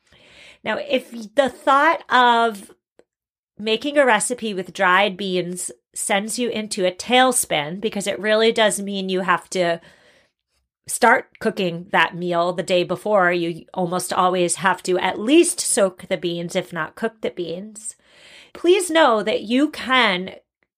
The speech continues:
cook beans or, um, soak beans and then drain most of the liquid and freeze those now ready beans in airtight containers to use later.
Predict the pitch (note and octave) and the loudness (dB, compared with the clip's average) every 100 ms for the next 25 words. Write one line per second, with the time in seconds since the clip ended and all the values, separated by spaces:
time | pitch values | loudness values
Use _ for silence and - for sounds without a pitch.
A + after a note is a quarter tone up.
0 | _ _ _ - A#3+ C#4 - - _ _ | _ _ _ 0 2 2 -4 -18 _ _
1 | - G#3 B3+ G#3 E3+ F3+ - G3 F#3 F3+ | -8 -2 0 0 -4 -6 -6 -2 2 2
2 | - - _ _ - E3+ D#3+ D#3+ E3+ _ | -2 -8 _ _ -8 -6 -6 -8 -14 _
3 | _ _ - D4 D#4 - C#4+ C#4 F#3 E3+ | _ _ 2 2 2 -2 -2 0 -2 -6
4 | F3+ - - - - A#3 A3+ G#3+ F#3+ G3+ | -12 -18 -20 -20 -6 -2 -2 -4 -4 -2
5 | A3+ C4 C#4 C#4 B3 C4 C4 D4+ B3+ C4 | 0 2 0 0 0 0 -2 -4 0 2
6 | C4+ C4+ A3 G3 - A3 G#3 - B3 C#4+ | 2 2 2 2 0 -6 -8 -6 0 0
7 | A3+ - - _ - G#3+ A3 A3 - _ | -2 -8 -14 _ -2 2 2 0 -10 _
8 | _ _ _ F#3 G#3 A3+ A3+ A3+ A#3+ A#3+ | _ _ _ -4 0 2 2 2 2 0
9 | A3 A#3 E3+ D#3+ - G3+ - G3+ G#3 G#3 | -4 -4 -4 -6 -8 -6 0 0 0 0
10 | F#3 - G3+ G#3 F3+ E3 E3 - G#3+ G3+ | -2 -2 -8 -4 -2 -2 -6 -6 -4 -2
11 | G3+ G3 E3 E3 - | -2 0 0 -2 -6